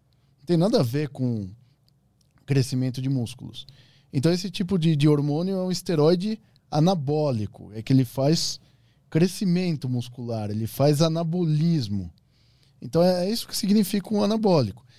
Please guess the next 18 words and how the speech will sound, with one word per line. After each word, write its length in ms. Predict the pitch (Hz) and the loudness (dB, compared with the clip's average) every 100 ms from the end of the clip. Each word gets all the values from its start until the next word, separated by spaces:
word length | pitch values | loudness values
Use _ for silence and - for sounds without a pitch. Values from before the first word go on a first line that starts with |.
| _ _ _ _ _ | _ _ _ _ _
Mas 260 | - 139 139 | -2 -2 -2
essa 240 | 175 196 | -4 -6
questão 420 | 196 180 - 190 | -6 -6 -2 2
de 80 | 175 | 4
você, 300 | 160 151 - | 4 2 2
"Ah, 160 | 165 147 | 0 -2
eu 120 | 131 | -4
quero 260 | 139 151 | -4 -6
tomar 580 | 160 - 175 151 147 151 147 - | -6 0 2 2 0 -2 -6 -4
oxandrolona", 840 | 151 - 165 160 170 151 131 117 | -2 0 2 4 6 6 4 2
ok. 520 | 135 - - 143 95 - _ _ _ _ _ _ _ _ _ _ | -2 -4 0 0 0 -6 _ _ _ _ _ _ _ _ _ _
Por 180 | - 160 | -2 -2
quê? 380 | 156 160 127 90 117 _ _ - | 2 2 2 -4 -12 _ _ -6
É 160 | 123 127 | -2 -2
ca-, 180 | 143 - | -4 -2
é 100 | 131 | -2
fim 260 | - 160 | 2 4
estético? 800 | 127 - - 139 107 - - - | 4 0 -4 -2 -2 -6 -16 -20